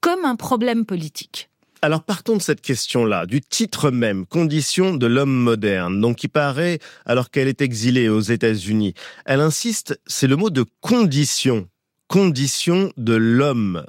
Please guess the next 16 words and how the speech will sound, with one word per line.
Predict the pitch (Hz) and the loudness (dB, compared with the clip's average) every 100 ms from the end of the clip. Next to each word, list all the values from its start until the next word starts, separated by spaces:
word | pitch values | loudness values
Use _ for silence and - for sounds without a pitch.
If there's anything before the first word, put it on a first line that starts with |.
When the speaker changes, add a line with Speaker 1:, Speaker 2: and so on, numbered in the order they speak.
| - | -10
Speaker 2:
C'est | - - 151 143 131 113 - - _ _ | -8 0 2 2 2 0 -6 -20 _ _
pas | 226 220 202 - | -2 0 -2 -4
la | 147 131 | 0 2
nature | 135 147 - 170 147 | 2 0 0 2 2
humaine | 151 170 139 110 | 2 2 0 -2
dont | 90 113 | -2 0
elle | 120 | 0
est | 113 | 0
en | 113 | 0
train | 113 117 | -2 -2
de | 110 | -2
parler, | - 107 104 98 - | -2 -2 0 -2 -2
elle | 120 | -4
parle | 113 - 190 160 | -4 -4 -2 0
d'une | 113 120 156 | 2 2 2
expérience | 196 - - 170 151 160 180 - | 0 -6 -4 -2 0 0 0 -4